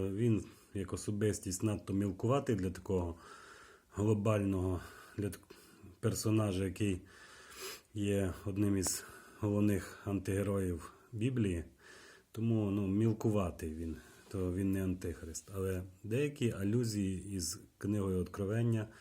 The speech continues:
е, таки є. Не знаю, наскільки вони виправдані, це може показати лише час. Е, нагадаю, що час знає лише Бог Отець, і тому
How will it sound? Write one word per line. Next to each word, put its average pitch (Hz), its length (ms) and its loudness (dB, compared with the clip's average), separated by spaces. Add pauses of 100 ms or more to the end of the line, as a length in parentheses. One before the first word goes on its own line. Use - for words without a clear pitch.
(600)
е, 95 180 -4
таки 92 280 -2
є. 92 280 0 (440)
Не 107 200 2
знаю, 110 240 2
наскільки 98 340 0
вони 95 180 2
виправдані, 113 640 2
це 98 180 -2
може 92 220 2
показати 92 400 -2
лише 87 220 -2
час. 131 440 -2 (1000)
Е, 98 40 -6 (520)
нагадаю, 92 560 0
що 90 640 -2
час 120 460 0 (400)
знає 95 380 0
лише 90 420 -2
Бог 90 240 -2
Отець, 123 500 -2 (440)
і 92 400 0
тому 98 580 0